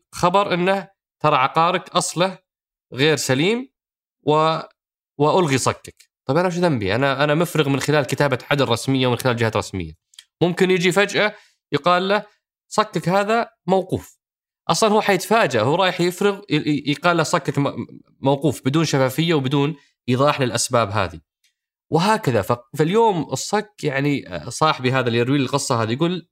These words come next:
"ما قد عشت مرحلة فيها الصك ضعيف و-، وغير محفوظة مكانته زي اللي قاعدين نعيشه اليوم."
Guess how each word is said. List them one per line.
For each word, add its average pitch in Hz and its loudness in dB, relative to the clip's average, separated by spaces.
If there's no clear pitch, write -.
"ما 190 2
قد 151 -2
عشت - -6
مرحلة 135 2
فيها 165 0
الصك - -2
ضعيف 139 0
و-، 117 2
وغير 127 2
محفوظة 127 0
مكانته 175 0
زي 147 0
اللي 143 0
قاعدين 131 2
نعيشه 110 -4
اليوم." 85 -8